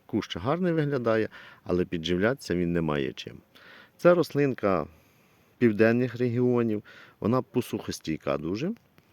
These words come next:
І при пересаджуванні великих кущів ми її втрачаємо, і рослина майже там півсезону хворіє, а потім починає наростати. Ці рослинки, вони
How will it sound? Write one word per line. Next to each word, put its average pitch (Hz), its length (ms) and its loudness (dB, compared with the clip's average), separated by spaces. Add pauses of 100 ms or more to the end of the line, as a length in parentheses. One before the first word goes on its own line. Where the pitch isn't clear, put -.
(800)
І 240 260 4 (1120)
при 127 140 4
пересаджуванні 208 920 2 (1040)
великих 110 400 2
кущів 110 320 -2
ми 104 140 4
її 104 140 4
втрачаємо, 214 720 0 (240)
і 107 60 0
рослина 151 500 0 (260)
майже 98 460 2 (760)
там 85 200 -4
півсезону 92 600 0
хворіє, 131 460 2
а 80 40 0
потім 104 320 0
починає 82 380 -2
наростати. - 600 -6 (580)
Ці 196 180 4
рослинки, 104 640 0 (1120)
вони 143 480 2